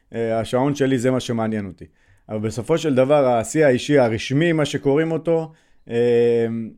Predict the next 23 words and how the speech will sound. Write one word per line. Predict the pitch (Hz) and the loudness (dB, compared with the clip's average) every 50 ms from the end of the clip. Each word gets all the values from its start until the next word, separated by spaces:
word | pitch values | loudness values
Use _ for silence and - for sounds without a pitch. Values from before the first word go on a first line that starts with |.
| _ _ _ _ _ - 123 | _ _ _ _ _ -12 -8
אה, | 113 110 110 - | -6 -6 -6 -6
אה, | - 117 110 110 107 95 | -6 -6 -4 -4 -4 -4
ו-, | 113 110 107 | -4 -4 -4
ואנשים | 101 113 110 110 107 - 143 | -4 -4 -4 -4 -4 -6 -6
שרוצים | - 139 123 117 113 - 143 135 131 | -2 -2 -2 -2 -2 -2 -2 -2 -2
להשיג | 120 113 107 107 - - 156 147 147 | -2 -2 -2 -4 -2 -4 -2 -2 0
אותו | 147 143 131 117 | 0 0 -2 -2
ולדייק | 120 117 107 110 110 120 135 139 | -2 -2 -2 0 0 0 0 0
אותו, | 139 127 110 143 143 135 | -2 -2 0 2 2 4
אה, | 127 120 113 110 107 104 | 2 2 0 -2 -2 -4
את | 101 - - | -6 -8 -10
הצ-, | 107 - - - - - | -10 -10 -12 -12 -12 -12
את | 101 - 107 | -10 -10 -10
השיא | 98 - - 147 143 | -10 -4 0 2 2
הרשמי, | 135 113 110 - - 139 160 147 | 2 2 0 -4 -6 -6 -4 -4
חשוב | - 113 107 - 147 139 | -4 -6 -6 -4 -2 -2
לקחת | 135 123 - 139 131 127 120 | -2 -2 -2 -2 -4 -2 -4
בחשבון | 113 110 95 107 92 104 135 147 139 | -4 -6 -6 -8 -4 -2 -2 -2 0
את | 123 - | -2 -2
הרזרבה | 117 104 110 110 98 95 104 131 139 143 139 135 139 | -4 -4 -4 -4 -6 -4 -2 0 0 0 0 0 0
הזאת | 127 120 127 123 123 | 0 0 -2 -4 -4
של | - 123 117 | -6 -6 -4
המרחק. | 117 110 107 104 85 - 104 92 - - | -4 -4 -4 -6 -8 -10 -12 -12 -12 -14